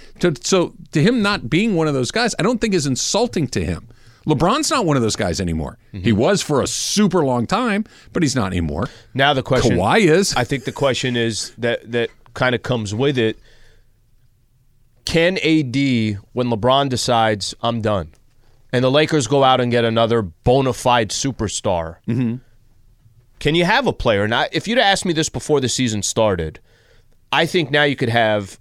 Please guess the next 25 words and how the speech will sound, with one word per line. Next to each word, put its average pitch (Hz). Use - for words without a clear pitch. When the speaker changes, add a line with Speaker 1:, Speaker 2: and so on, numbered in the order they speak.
Speaker 2:
a 113
much 120
more, 104
I 220
can 226
at 139
least 160
make 135
an 117
argument, 113
"Hey, 156
I 151
think -
Anthony 156
Davis 107
as 104
an 113
A 110
with 156
another 156
really 180
close 175
to 160
an 147
A." 123